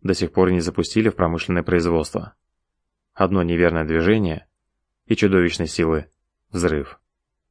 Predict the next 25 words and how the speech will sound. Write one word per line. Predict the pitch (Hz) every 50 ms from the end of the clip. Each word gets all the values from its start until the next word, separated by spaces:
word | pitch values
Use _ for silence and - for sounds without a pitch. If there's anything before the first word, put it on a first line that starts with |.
| _ _ _ _ _ _ _ _ _ _
Анита | _ 101 98 92 87 82 85
приказала | 80 - 90 82 87 82 90 85 80 -
себе | - 87 87 87
успокоиться, | 80 - - 92 - - 104 92 82 78 - - 95 - - _ _ _ _ _ _
представила, | _ 95 90 - - - 101 92 85 82 80 78
что | - - - 85
она | 87 87 82
производит | - 87 85 78 82 85 95 107 95 87 - - _ _ _ _ _ _ -
безобидный | 95 95 87 90 85 87 92 82 95 98
опыт | - 107 104 - - 85
в | 87 87
университете | 87 90 87 85 - 110 101 - 101 85 - - - - - _ _ _ _ _ _ _ _ -
под | 90 90
присмотром | - 85 80 - - 98 104 - 98 82 73 76 - _ _ _ _
профессора | - 101 90 - 90 82 80 - 82 82 80 82 - _ _
Ромеро. | - 92 95 95 98 95 85 76 78 73 73 - _ _ _ _ _ _ _ _ _ _ _ _ _ _ _ _ _ _
Когда | - 95 90 90 90 85
он | 80 80
рядом, | 80 85 98 104 95 90 78 73 - - _ _ _ _ _ _
уж | - 107 98 -
точно | - 101 87 - - 85
ничего | 80 78 - 90 87 85
дурного | 82 80 82 87 95 98 92 85 76 76 - _ _ _ _ _ -
не | 98 90
случится. | 80 - 92 82 - - 80 73 - - 78 - -